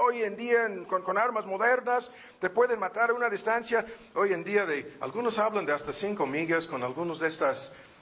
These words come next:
estas armas súper sofisticadas, en donde la bala misma parece que tiene,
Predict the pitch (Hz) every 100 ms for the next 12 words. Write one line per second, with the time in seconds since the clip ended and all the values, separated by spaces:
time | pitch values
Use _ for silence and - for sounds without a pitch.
0 | - - 151 143 151 151 156 147 143 -
1 | 165 - 156 135 139 147 139 143 - 139
2 | 160 165 156 151 135 131 131 131 127 131
3 | 160 165 147 143 165 156 147 143 160 160
4 | 139 - 170 165 147